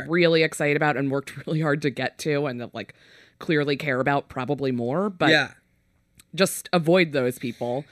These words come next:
Speaker 2: Yeah.
Speaker 1: Find the other people who are into stuff. Like, get invo-, you know, like, go to sport. I mean, you're gonna get to go to games. Like, there's all
Speaker 2: And
Speaker 1: kinds
Speaker 2: also
Speaker 1: of, like, stuff to do.
Speaker 2: know that those people aren't thirty-three.
Speaker 1: Right.
Speaker 2: <laughs> You know,
Speaker 1: Yeah.
Speaker 2: and that's okay.
Speaker 1: Yeah.
Speaker 2: Uh, J Train Podcast at gmail dot com.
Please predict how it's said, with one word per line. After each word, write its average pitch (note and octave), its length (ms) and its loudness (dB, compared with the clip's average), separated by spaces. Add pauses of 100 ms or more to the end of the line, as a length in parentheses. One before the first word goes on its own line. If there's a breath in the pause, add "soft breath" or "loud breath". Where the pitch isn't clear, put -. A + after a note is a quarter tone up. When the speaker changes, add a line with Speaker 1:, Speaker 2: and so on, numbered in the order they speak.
(140 soft breath)
Speaker 2:
Yeah. D#3 200 4
Speaker 1:
Find D#3+ 200 4
the F3+ 60 6
other F3+ 120 6
people E3+ 200 0
who E3 80 0
are D#3 100 4
into C3+ 200 0
stuff. D3 300 -2
Like, D3+ 260 -4
get D3+ 180 0
invo-, E3+ 240 -4
you D#3+ 100 -4
know, C#3 100 -2
like, C#3+ 140 -4 (160)
go D3+ 140 2
to G3 60 -2
sport. - 280 -8
I D3+ 60 2
mean, D#3+ 120 2
you're D#3+ 120 0
gonna F3 140 -2
get F3 100 -2
to E3 60 -6
go E3 80 4
to D#3+ 80 2
games. D#3+ 600 -4
Like, D3 200 -4
there's F3 160 -2
all G3 60 4
Speaker 2:
And A3+ 100 8
Speaker 1:
kinds A3+ 200 8
Speaker 2:
also A#3 100 10
Speaker 1:
of, G#3+ 40 8
like, G#3 140 2
stuff G3+ 240 2
to D#3+ 80 -4
do. A2 160 -4
Speaker 2:
know F#3+ 240 6
that G3 180 4
those F3+ 200 8
people D#3 280 4
aren't C#3+ 240 0
thirty-three. B2 460 -4 (220)
Speaker 1:
Right. A#2+ 200 -4 (120)
Speaker 2:
<laughs> E3 100 -2
You - 80 8
know, D#3 220 6
Speaker 1:
Yeah. F3+ 140 6
Speaker 2:
and D3+ 180 4
that's D#3+ 240 4
okay. C3+ 300 0 (180)
Speaker 1:
Yeah. A#2+ 160 -4 (200)
Speaker 2:
Uh, D3 280 2 (160)
J F#3+ 180 4
Train E3 280 0
Podcast C#3 600 -2
at C3 60 -6
gmail C3+ 160 -2
dot C3+ 120 -2
com. C3+ 160 -4